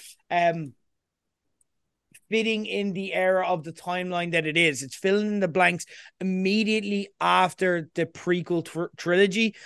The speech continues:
So not close to the sequel tr-, trilogy. It's kinda start, and not even close to the likes of Andor. So it's a blank slate of period in the Star Wars universe. They did so well this year to kinda build up the characters, 'cause the first season was good,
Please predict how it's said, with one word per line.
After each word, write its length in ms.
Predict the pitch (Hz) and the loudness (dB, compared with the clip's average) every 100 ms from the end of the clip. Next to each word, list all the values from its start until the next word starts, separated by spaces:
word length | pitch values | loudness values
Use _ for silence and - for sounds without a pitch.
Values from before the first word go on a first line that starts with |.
| - | -16
So 460 | - 185 175 165 160 | 0 4 6 4 2
not 340 | 180 220 220 | 4 2 2
close 360 | - 214 220 214 | -2 0 0 -2
to 100 | 226 | -6
the 100 | 208 | -4
sequel 360 | - 240 233 233 | -4 -2 -2 -4
tr-, 200 | 233 208 | -6 -6
trilogy. 580 | - 233 233 208 233 | 4 4 4 0 0
It's 140 | 208 - | 0 0
kinda 240 | 202 185 | 0 0
start, 280 | 151 190 190 | 0 0 2
and 160 | 180 180 | 2 0
not 180 | 190 202 | 0 0
even 180 | 185 | -2
close 280 | 180 185 180 | -2 -2 -2
to 60 | 147 | -4
the 60 | |
likes 200 | 170 175 | -2 -4
of 100 | 165 151 | -6 -6
Andor. 480 | 160 175 202 208 202 - - | -4 -2 2 4 2 -4 -20
So 180 | - 202 | -4 -2
it's 100 | 185 | -2
a 40 | 185 | -2
blank 400 | 185 190 226 233 | 2 4 4 2
slate 480 | - 180 185 175 - | -2 2 2 0 -2
of 360 | 165 160 147 - | 2 2 0 -12
period 460 | - 175 170 170 156 | -8 -2 0 2 0
in 300 | 151 165 160 | 0 -2 0
the 260 | 156 151 147 | 0 0 -2
Star 280 | - 160 160 | 0 2 2
Wars 240 | 160 143 | 0 -2
universe. 500 | 156 160 147 156 143 - - - | -4 -4 -4 -4 -4 -12 -14 -6
They 100 | 175 | -2
did 180 | 175 165 | -2 -4
so 240 | - 196 | 0 4
well 240 | 208 196 | 4 4
this 240 | 190 185 185 | 2 -2 -2
year 160 | 180 | -4
to 120 | 175 170 | -4 -4
kinda 260 | 170 170 | -4 -4
build 340 | 147 175 175 175 | -4 -2 0 -2
up 120 | 147 | -4
the 80 | 170 | -4
characters, 520 | 165 185 202 220 - | 0 0 2 -2 -2
'cause 140 | 185 | -8
the 80 | 185 | -2
first 240 | 233 262 | 4 4
season 260 | 294 262 262 | 2 -2 -2
was 180 | 247 147 - | -4 -6 2
good, 380 | 180 196 247 | 6 8 6